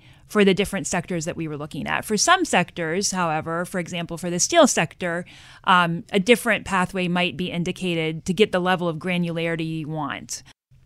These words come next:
And so, first of all, we're looking for the granularity of information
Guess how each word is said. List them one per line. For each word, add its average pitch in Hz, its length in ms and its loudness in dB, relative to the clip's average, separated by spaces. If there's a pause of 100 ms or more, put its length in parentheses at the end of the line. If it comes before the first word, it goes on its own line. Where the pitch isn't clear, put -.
(160)
And 233 140 10
so, 254 160 8
first 277 280 4
of 269 60 -2
all, 240 120 8
we're 220 120 4
looking 202 300 0
for 196 160 -4
the 185 100 0
granularity 175 1080 -2 (600)
of 175 340 6
information 175 1040 0